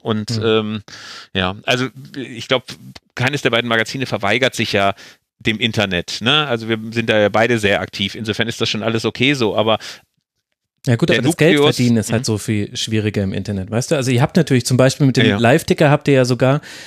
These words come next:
Speaker 2: äh, da hat's ja sogar etwas aus dem Internet irgendwann ins Heft geschafft. Das ist ja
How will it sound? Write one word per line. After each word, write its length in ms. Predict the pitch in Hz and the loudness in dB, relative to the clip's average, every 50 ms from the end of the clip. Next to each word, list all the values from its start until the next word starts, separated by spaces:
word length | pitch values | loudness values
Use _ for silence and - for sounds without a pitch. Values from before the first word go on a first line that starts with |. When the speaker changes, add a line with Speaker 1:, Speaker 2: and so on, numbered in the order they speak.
| - - - | -20 -6 -2
Speaker 2:
äh, 120 | - 143 131 - | 0 0 2 2
da 120 | 123 120 | 2 2
hat's 160 | 147 - - | 2 4 4
ja 100 | 160 131 | 2 2
sogar 260 | 120 135 120 135 135 | 2 4 4 2 2
etwas 240 | 135 135 - 131 - | 2 0 -2 -2 -2
aus 160 | 107 - - | 0 0 0
dem 100 | - 139 139 | 0 0 0
Internet 360 | 151 165 - 160 147 - - | 2 2 4 4 4 4 4
irgendwann 320 | 165 151 151 160 147 135 | 4 2 4 4 4 2
ins 200 | 123 131 123 - | 2 0 0 2
Heft 200 | 147 147 - - | 2 0 0 -2
geschafft. 380 | - 110 - - 95 - - - | -4 -4 -2 -2 -4 -4 -2 -4
Das 120 | 110 - 123 | -2 -2 0
ist 100 | 117 123 | 2 4
ja 200 | 113 110 110 | 4 4 4